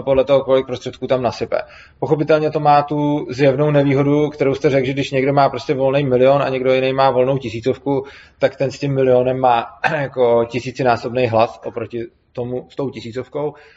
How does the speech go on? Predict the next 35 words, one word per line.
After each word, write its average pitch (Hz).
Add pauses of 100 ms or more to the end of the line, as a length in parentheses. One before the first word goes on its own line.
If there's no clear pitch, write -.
(220)
Eh, 135
na 143
druhou 147
stranu 147
tahle 139
ta 143
věc, 139
jestli 113
se 135
ptáte 127
na 127
to, 131
jak 127
ji 123
jako 123
v -
uvozovkách 107
jako 113
řešit, 117 (300)
tak, 131
eh, 123
jako 127
řešit 131
tím 143
způsobem, 139
že 135
ten, 135
kdo 139
má 135
tu 135
volnou 135
tisícovku, 127
tak 135
pořád 131
má 135